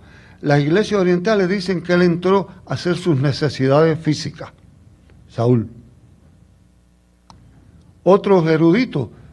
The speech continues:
dicen que entró a descansar, y otros dicen que entró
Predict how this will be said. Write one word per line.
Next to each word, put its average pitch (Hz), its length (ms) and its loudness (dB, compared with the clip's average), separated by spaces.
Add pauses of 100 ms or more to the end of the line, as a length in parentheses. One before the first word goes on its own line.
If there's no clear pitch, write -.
(100)
dicen 185 300 -4
que 170 100 -4
entró 175 320 0
a - 40 2
descansar, 147 840 -2 (1400)
y 151 80 2
otros 190 320 2
dicen 175 360 -4
que 156 100 -6
entró 170 500 0